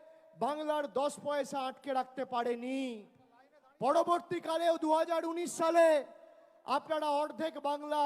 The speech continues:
আঠেরোটা সংসদ বিজেপিকে উপহার দিলেন। পরের দিন থেকে বাংলার মানুষের জল, কল, রাস্তা, একশো দিনের কাজ,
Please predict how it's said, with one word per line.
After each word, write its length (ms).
আঠেরোটা 460
সংসদ 520
বিজেপিকে 480
উপহার 360
দিলেন। 260
পরের 240
দিন 120
থেকে 160
বাংলার 340
মানুষের 420
জল, 240
কল, 240
রাস্তা, 340
একশো 200
দিনের 260
কাজ, 260